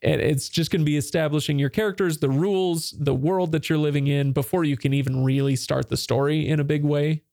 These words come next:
typically. And The Way of Kings is, uh, what,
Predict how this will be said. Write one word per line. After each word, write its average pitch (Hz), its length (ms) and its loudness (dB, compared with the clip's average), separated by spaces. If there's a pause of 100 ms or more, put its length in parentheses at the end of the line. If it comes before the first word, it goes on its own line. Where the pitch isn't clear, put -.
(140)
typically. 170 600 0 (440)
And 143 180 2
The 135 80 2
Way 165 220 2
of 143 100 -2
Kings 196 640 -2 (360)
is, 143 600 0 (300)
uh, 117 380 2
what, - 600 -2